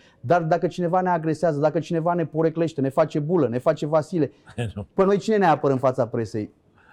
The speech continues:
Speaker 1: Dacă
Speaker 2: Păi,
Speaker 1: ați putea să-mi
Speaker 2: acum
Speaker 1: răspundeți.
Speaker 2: ieșiți noastră și apărați. După
Speaker 1: Păi,
Speaker 2: cum
Speaker 1: da,
Speaker 2: se
Speaker 1: dar,
Speaker 2: vede,
Speaker 1: uh,
Speaker 2: sunteți,
Speaker 1: cine ne apără de presă?
Speaker 2: sunteți un avocat, uh, înfocat și convingător.
Speaker 1: Nu neapărat, dar încercăm să apărăm
Speaker 2: Domnul Rotaru,
Speaker 1: știința.
Speaker 2: urmează, hai să depășim momentul ăsta.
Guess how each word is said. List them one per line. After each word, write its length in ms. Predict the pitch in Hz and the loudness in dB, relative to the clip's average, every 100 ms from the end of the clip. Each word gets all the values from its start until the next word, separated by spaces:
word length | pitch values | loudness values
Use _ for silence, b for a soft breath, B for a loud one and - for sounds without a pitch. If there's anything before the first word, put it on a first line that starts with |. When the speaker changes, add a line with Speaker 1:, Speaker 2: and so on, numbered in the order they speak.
| b b b | b b b
Speaker 1:
Dacă 200 | - 131 | -8 0
Speaker 2:
Păi, 80 | 131 | 2
Speaker 1:
ați 120 | 135 | 0
putea 200 | 143 139 | 0 0
să-mi 200 | 131 127 | 0 0
Speaker 2:
acum 220 | 123 123 | 0 -2
Speaker 1:
răspundeți. 480 | 123 180 214 208 156 | -2 0 0 -2 -4
Speaker 2:
ieșiți 440 | 131 123 - 175 247 | -8 -8 -10 -14 -12
noastră 360 | 311 277 - | -8 -6 -6
și 140 | 95 85 | -6 -6
apărați. 520 | 85 78 69 - - | -8 -8 -10 -14 -18
După 140 | 76 | -10
Speaker 1:
Păi, 100 | - | -8
Speaker 2:
cum 160 | 127 127 | -6 -2
Speaker 1:
da, 80 | 175 | 0
Speaker 2:
se 60 | |
Speaker 1:
dar, 180 | 254 139 | 2 2
Speaker 2:
vede, 160 | 123 123 | 4 4
Speaker 1:
uh, 60 | |
Speaker 2:
sunteți, 260 | 123 156 139 | 2 0 0
Speaker 1:
cine 140 | 156 | 0
ne 80 | 160 | 2
apără 260 | 170 175 185 | 0 2 0
de 120 | 180 | 0
presă? 340 | 180 185 - | 0 0 -2
Speaker 2:
sunteți 540 | - - 127 135 131 135 | -8 -10 -8 -6 -6 -6
un 100 | 127 | -4
avocat, 600 | 127 120 127 156 143 - | -2 -2 -4 -4 -6 -6
uh, 80 | 156 160 156 | -6 -4 -4
înfocat 640 | 156 156 - 135 127 160 156 | -4 -4 -4 -6 0 -2 -2
și 180 | - 147 | -6 -6
convingător. 800 | 160 156 151 151 147 147 92 - b b _ 370 | -4 -2 -4 -2 -2 0 -2 -6 b b _ -10
Speaker 1:
Nu 100 | 339 | -6
neapărat, 400 | 277 262 294 151 | -4 -2 0 2
dar 140 | 143 | 2
încercăm 420 | 151 139 120 165 | 2 0 0 0
să 120 | 226 180 | 0 0
apărăm 240 | 143 156 | 2 2
Speaker 2:
Domnul 140 | 147 147 | 2 2
Rotaru, 160 | 117 | 0
Speaker 1:
știința. 180 | 107 127 | 0 0
Speaker 2:
urmează, 760 | 139 151 170 143 139 143 139 135 | 0 2 0 0 2 2 2 0
hai 180 | 147 135 | -2 -2
să 160 | 135 | -2
depășim 540 | 127 131 131 113 117 98 | -2 -2 -2 -4 -6 -6
momentul 440 | 92 101 98 123 | -8 -8 -6 -4
ăsta. 380 | 127 - 139 135 | -2 -2 -2 -4